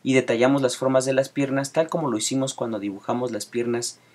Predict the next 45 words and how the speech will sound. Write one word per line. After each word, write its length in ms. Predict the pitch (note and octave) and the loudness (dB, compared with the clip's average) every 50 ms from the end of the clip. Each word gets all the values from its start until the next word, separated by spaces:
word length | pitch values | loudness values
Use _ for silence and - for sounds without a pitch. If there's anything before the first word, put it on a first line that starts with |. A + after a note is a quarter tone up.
| _ _ - | _ _ -4
en 100 | - A2 | -2 0
vista 240 | G#2 A#2 A#2 - A#2+ | 0 0 0 2 0
de 80 | A2 | 0
tres 240 | G#2 - A#2+ A#2+ - | 0 0 -2 -4 0
cuartos, 380 | - - B2 C3+ C3+ - C3+ - | 6 8 8 8 8 6 -2 -6
como 240 | - - A2+ A2+ A2 | -6 -2 0 0 4
aparece 300 | A2+ A2+ A#2 B2 B2+ B2 | 6 6 6 6 4 2
en 80 | A2+ | 2
pantalla 400 | A2+ A2 G#2+ G#2 - C3 C3 C3 | 2 0 2 6 8 8 8 8
y 120 | A#2+ A2+ A2 | 6 2 0
en 60 | G#2 | -2
la 80 | G2 | -4
descripción. 600 | F#2+ F#2 - - A2 G#2+ - - G#2 G#2 G2+ G#2 - _ _ _ _ _ _ _ _ _ _ _ _ - - _ _ _ _ _ | -4 -6 -8 -6 -6 -6 -6 -6 -6 -8 -8 -10 -16 _ _ _ _ _ _ _ _ _ _ _ _ -20 -20 _ _ _ _ _
De 80 | - F3+ | 2 2
este 180 | G3+ G3+ - G3+ | 4 4 2 0
modo 220 | G3 G3 F#3+ F3+ | 2 2 2 4
terminamos 560 | - C3 A#2+ A#2 A#2 A#2 B2+ C3 C3+ C3+ C3 | 4 4 4 4 4 4 4 2 2 0 0
el 80 | A2+ G2+ | -4 -4
dibujo 340 | G#2 G#2 A#2 A#2+ - B2+ A2+ | -6 -6 -6 -6 -4 -4 -4
de 80 | A2+ | -4
este 220 | A#2 - - - - | -4 -6 -6 -8 -6
cuerpo. 320 | - A#2+ A#2 A#2 - - - _ _ _ _ _ _ _ _ _ _ _ _ _ _ _ _ _ | -4 -2 -4 -4 -6 -14 -20 _ _ _ _ _ _ _ _ _ _ _ _ _ _ _ _ _
Quizá 300 | - C3 C#3 - G#3+ - | -2 0 4 4 4 4
el 80 | B3 - | 4 0
proceso 400 | - D3+ D3+ E3 E3 F3 E3 - | -2 -2 -2 2 4 4 6 8
parezca 420 | - C3 C#3 C#3 - - D3+ C#3+ | 8 8 8 6 4 2 4 4
algo 320 | - - B2+ C3 C3+ C#3 | 6 8 8 8 8 8
elaborado, 480 | C3 A#2+ A2 G2+ G#2+ A2+ B2+ C3+ C3 - | 6 8 8 8 8 10 10 10 8 6
pero 260 | - A2+ G#2 - - | 0 -8 -8 -8 -6
será 200 | - - C#3 D3 | -2 0 2 2
importante 480 | E3 E3 - E3+ D#3+ - E3 D#3+ E3 D#3+ | 4 4 4 4 6 6 6 4 4 2
que 100 | - - | 0 -2
conozcas 440 | - A2+ A#2+ C3 C3 - C#3+ C3+ - | -2 0 2 2 2 2 0 -2 -2
con 160 | - A2 G2+ | -4 -4 -4
detalle 480 | G2+ F#2+ - A#2+ A#2 A#2+ B2 C3 - - | -4 -2 2 4 4 4 4 2 0 -2
el 140 | A#2 G#2+ - | -4 -6 -4
porqué 360 | - G#2+ - - - C3+ C3+ | -4 -6 -8 -2 2 2 2
y 100 | C3+ B2+ | 4 2
el 100 | A#2+ A#2 | 0 0
cómo 240 | - B2+ B2 B2 A#2+ | 0 0 2 2 0
de 80 | G#2+ | 0
las 180 | F#2 F#2 - - | -2 -4 -6 0
formas 340 | - B2+ B2+ B2 A#2 A#2 - | 4 4 4 4 2 -2 -6
del 100 | G2+ - | -6 -2
cuerpo. 300 | - - - - - | -2 -2 -2 -2 -6